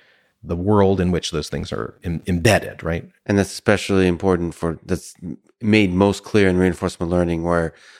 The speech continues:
Speaker 2: the
Speaker 1: Right.
Speaker 2: simulated environment is, uh, you can only learn as much as you can simulate. And that's what made, uh, what DeepMind made very clear with the other aspect of the environment, which is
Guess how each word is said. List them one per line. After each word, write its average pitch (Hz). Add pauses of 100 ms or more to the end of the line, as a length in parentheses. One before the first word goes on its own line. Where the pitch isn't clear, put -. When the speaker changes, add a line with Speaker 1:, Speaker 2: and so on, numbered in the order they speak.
Speaker 2:
the -
Speaker 1:
Right. 90
Speaker 2:
simulated 92
environment 87
is, 85
uh, 80 (280)
you 87
can 98
only 104
learn 98
as 87
much 92
as 80
you 82
can 82
simulate. 82 (340)
And 87
that's 90
what 85
made, 85
uh, 82 (420)
what 82
DeepMind 92
made 85
very 85
clear 85
with 80
the 85
other 101
aspect 87
of 78
the 82
environment, 80
which 80
is 78